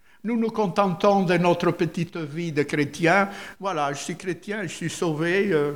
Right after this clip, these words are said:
voilà, je vis, je vis ma petite vie, les autres, pff. C'est ça que le Seigneur, il nous demande. Hein ?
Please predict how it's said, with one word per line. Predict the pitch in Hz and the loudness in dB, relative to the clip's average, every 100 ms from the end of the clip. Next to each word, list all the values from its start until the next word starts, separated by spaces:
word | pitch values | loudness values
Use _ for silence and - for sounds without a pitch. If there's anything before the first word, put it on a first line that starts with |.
| 160 | -6
voilà, | - 156 127 127 | -4 -2 0 0
je | 123 | 2
vis, | 143 170 160 - - - - | 4 4 2 0 -8 -18 -10
je | 143 | -4
vis | 190 208 | 0 2
ma | 190 | 2
petite | 180 - 196 - 147 | 0 -4 -10 -10 -8
vie, | 170 190 | -4 0
les | 156 165 | 2 4
autres, | 190 196 156 147 | 4 4 4 0
pff. | 151 - - - _ - - - _ - _ _ _ _ _ _ _ _ _ _ _ _ _ _ _ _ _ _ _ _ _ _ _ _ _ _ _ | -2 -8 -12 -16 _ -20 -20 -20 _ -20 _ _ _ _ _ _ _ _ _ _ _ _ _ _ _ _ _ _ _ _ _ _ _ _ _ _ _
C'est | - 247 | -8 -6
ça | - 262 | -4 -4
que | 269 220 | 0 4
le | 185 | 4
Seigneur, | - 180 180 180 156 | 6 6 6 6 6
il | 160 | 6
nous | 160 | 6
demande. | 147 156 151 151 127 107 104 98 - _ _ _ _ - | 6 6 6 2 2 0 -2 -6 -14 _ _ _ _ -16
Hein ? | 165 254 | -14 -12